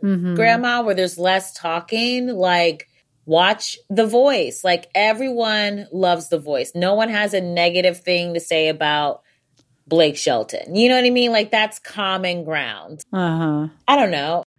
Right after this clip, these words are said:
Speaker 2: I didn't grow up having, like, grandmas. Like, my family's, like,
Speaker 1: Uh-huh.
Speaker 2: a whole other conversation.
Speaker 1: Yeah.
Speaker 2: Um, so I never had any interaction with my grandparents.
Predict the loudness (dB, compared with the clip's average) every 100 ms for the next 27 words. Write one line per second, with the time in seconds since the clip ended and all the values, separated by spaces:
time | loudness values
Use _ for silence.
0 | 0 2 2 2 2 2 -2 -2 -2 0
1 | -2 -2 -10 _ _ -4 0 0 -2 -6
2 | -10 -14 -16 -2 2 2 0 _ 2 2
3 | 2 0 0 0 -2 -2 -2 0 0 -2
4 | -4 -4 -4 -2 -2 0 -2 0 -2 -2
5 | -4 _ _ -20 _ 0 4 4 2 0
6 | -2 -8 -14 -2 2 2 0 0 -2 -2
7 | -8 0 0 0 -2 -4 -2 -2 -4 -6
8 | -10 -4 -2 -2 -4 -4 -4 -4 -4 -4
9 | -4 -8 -14